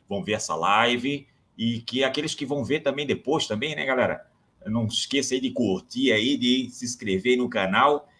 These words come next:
e interagir com a gente aí, né? Aqui o nosso grande amigo Paulo Henrique, grande Paulo Henrique,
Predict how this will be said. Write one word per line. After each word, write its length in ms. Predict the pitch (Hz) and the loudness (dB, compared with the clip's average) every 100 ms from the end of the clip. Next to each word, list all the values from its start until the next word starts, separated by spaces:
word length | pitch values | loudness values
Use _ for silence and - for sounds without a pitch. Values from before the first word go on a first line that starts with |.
| _ | _
e 100 | 185 | -6
interagir 500 | 170 175 160 147 170 | 0 2 2 2 -2
com 120 | 160 | 2
a 60 | 151 | 0
gente 360 | 104 139 120 127 | 2 -2 0 0
aí, 180 | 113 | 2
né? 280 | 98 120 120 - _ _ | 2 0 -2 -8 _ _
Aqui 300 | - - 135 | -8 -2 2
o 40 | 123 | 4
nosso 300 | 127 - 92 | 2 0 -4
grande 260 | 127 131 | -2 0
amigo 340 | 117 127 127 - | 2 0 -2 2
Paulo 360 | 127 147 147 135 | 6 6 6 4
Henrique, 560 | 101 131 147 - - - _ - | 4 2 0 -6 -16 -20 _ -8
grande 220 | 107 110 | -4 -2
Paulo 260 | - 113 | 2 2
Henrique, 500 | 98 104 123 117 85 | 2 2 0 0 -6